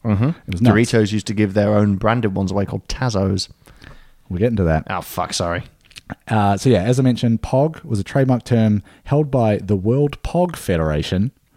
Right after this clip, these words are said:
Speaker 2: Uh,
Speaker 1: The governing body for
Speaker 2: yeah,
Speaker 1: the game of
Speaker 2: the,
Speaker 1: Pogs.
Speaker 2: the Haleakala Dairy Company actually owned fourteen percent of that.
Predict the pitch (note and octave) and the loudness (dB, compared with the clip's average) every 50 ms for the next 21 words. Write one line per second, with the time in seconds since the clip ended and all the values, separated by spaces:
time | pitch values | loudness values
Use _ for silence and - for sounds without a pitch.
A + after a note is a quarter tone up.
0 | - - - - - - - - - - - - - - - G#2+ G#2+ G#2 G#2 G2 | -10 -10 -10 -10 -10 -20 -20 -20 -20 -20 -12 -4 -2 2 4 4 4 6 4 4
1 | F#2+ F#2+ - - C#3 - - C3+ A#2 - B2+ A#2 A#2 A#2+ A2+ A2+ A2+ G#2+ G2 A2+ | 4 2 0 -2 -6 -4 -4 -4 2 2 0 2 2 2 2 2 0 2 2 0
2 | A#2 G#2+ G#2 F#2+ - C#3 B2+ A#2+ A2+ G#2 G2 F#2+ F#2+ F2+ F2+ E2+ - - - - | 0 0 -2 -2 2 4 6 6 6 6 4 2 2 0 0 -2 -2 -2 2 4
3 | A#2+ A#2 A2+ A2 G#2+ A2+ - - A#2 A2 A2+ - C#3+ C#3 D3 C3+ B2+ B2 B2 - | 4 6 6 6 4 2 2 0 0 0 0 0 0 2 2 2 2 2 0 0
4 | C3+ A#2+ A2 F#2+ - A2+ A2+ C3+ B2+ A2+ - A#2 G2+ D#2+ G2 F#2+ F#2+ F#2 - - | 0 0 0 0 0 0 2 4 2 2 2 0 0 2 2 0 0 0 0 -2
5 | G#2 F#2+ - G#2 A2 A2+ G#2+ G2+ - - G#2+ G2+ F#2+ - G#2+ F#2+ - - F#2 - | -2 0 2 2 4 4 2 0 0 0 0 0 2 2 0 0 0 -2 -4 -4
6 | - - A#2+ A2+ - - - D#2+ - - - - - - - | -2 -2 -2 -2 -2 -4 -8 -10 -10 -10 -12 -12 -12 -16 -20